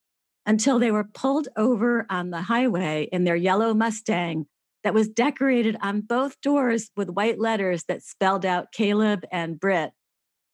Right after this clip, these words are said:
Well, Caleb was ordered out of the car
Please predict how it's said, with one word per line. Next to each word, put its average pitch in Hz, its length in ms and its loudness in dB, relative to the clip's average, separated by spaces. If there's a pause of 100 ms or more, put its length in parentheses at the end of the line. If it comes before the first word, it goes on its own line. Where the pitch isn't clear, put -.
(260)
Well, 185 280 0 (100)
Caleb 254 420 0
was 214 220 -2
ordered 196 400 0
out 170 160 -4
of 190 80 -4
the 220 100 0
car 165 460 -2